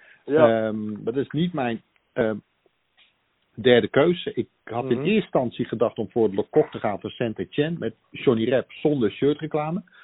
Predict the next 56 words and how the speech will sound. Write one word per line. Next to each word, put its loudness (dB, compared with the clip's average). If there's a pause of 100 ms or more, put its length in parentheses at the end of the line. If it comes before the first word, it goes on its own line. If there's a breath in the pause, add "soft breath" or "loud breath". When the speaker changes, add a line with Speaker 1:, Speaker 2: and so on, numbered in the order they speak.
(120)
Speaker 2:
Groen 2
Speaker 1:
Ja. 10
Speaker 2:
shirt, 6
witte 2
streepjes. 0 (240 soft breath)
Wat, 0 (540 soft breath)
en -12
die -6
streepjes 2
waren 4
volgens 0
mij -6
een -6
beetje -2
het -10
handelsmerk -6
van -4
Le -4
Coq 0
Sportief. -8
Want -18
N -2
E -6
C -14
heeft -2
dat -8
ook 0
nog -4
gehad. -2 (540 soft breath)
Speaker 1:
Mhm. -8
Speaker 2:
Ehm, 2 (200)
maar -6
ik -6
ga 2
toch 2
voor 0
een 2
shirt 2
van -6
de -10
A -4
C -16
Milan. -2 (580)
En -2
dat 4
is -2
het -8
uitshirt, 4
eh, 0
ten -4
tijde -2
van, -4
eh, -6
de -6
grote -2
drie. -6